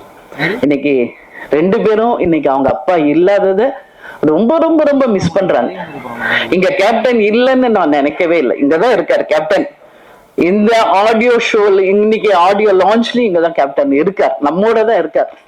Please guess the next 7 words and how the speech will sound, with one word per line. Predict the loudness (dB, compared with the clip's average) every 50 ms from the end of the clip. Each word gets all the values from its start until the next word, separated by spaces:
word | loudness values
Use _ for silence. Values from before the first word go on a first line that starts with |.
| -20 -20 -16 -10 -8 -6 -4 -2
அதுல | -2 0 0 0 2
எனக்கு | 2 2 2 2 0 0 0 0 2 2
எந்த | 2 2 2 2 2 2 2 2
மாற்று | 2 2 0 0 0 -2 -4
கருத்துமே | -2 -2 -2 -2 -2 -2 -2 0 0 0 0
கிடையாது. | 0 0 2 0 0 -2 -4 -10 -8 -8 -6 -6 -6 -6 -6 -6 -6 -6 -8 -8 -10 -6 -6 -6 -8 -8 -12 -8 -8 -8 -8 -8 -6 -4 -2 0
இந்த | 2 2 2 2 2 2